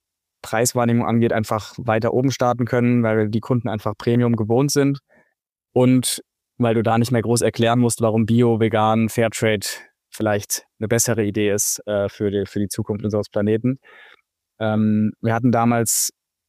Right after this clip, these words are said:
auch als großes Vorbild, gibt's auch immer noch, ähm, Love Choc, das ist so eine Schokoladenmarke aus Holland, die quasi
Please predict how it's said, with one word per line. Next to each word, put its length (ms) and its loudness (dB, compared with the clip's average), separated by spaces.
auch 100 -2
als 160 -4
großes 300 0
Vorbild, 520 2
gibt's 180 -6
auch 60 -2
immer 200 2
noch, 260 0
ähm, 540 2
Love 260 2
Choc, 320 -2
das 100 -10
ist 80 -4
so 80 0
eine 280 0
Schokoladenmarke 680 0
aus 340 -2
Holland, 420 0
die 100 -4
quasi 520 2